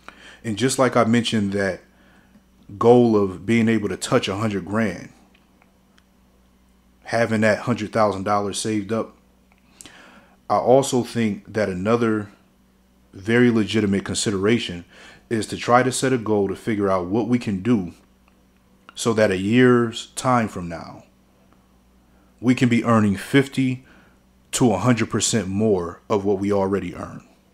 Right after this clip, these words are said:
So what that means is if you make around thirty-two thousand dollars, what can you learn and apply and become proficient at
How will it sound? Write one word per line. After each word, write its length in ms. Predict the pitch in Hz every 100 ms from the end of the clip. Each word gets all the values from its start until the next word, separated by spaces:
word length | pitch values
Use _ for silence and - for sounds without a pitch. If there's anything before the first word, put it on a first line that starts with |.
| _ _ _ _ _ _ _ _ _ _ _ - - -
So 340 | - - 131
what 320 | 110 104 113 117
that 160 | 127
means 300 | 123 123 104
is 300 | 113 104 - - -
if 160 | 92 98
you 60 | 117
make 200 | 123 117
around 280 | 117 110
thirty-two 440 | 104 117 101 - 151
thousand 360 | 120 104 98
dollars, 500 | 95 87 82 80 - _ _ _ _ _ _ _ _ _ _ _ _
what 280 | 98 120 147
can 160 | 156 139
you 320 | 131 131 113
learn 560 | 95 101 113 117 120 -
and 120 | 110
apply 640 | 95 - 120 107 80 80
and 120 | 90 92
become 300 | 98 113 95
proficient 540 | 87 - 143 - 92
at 180 | 87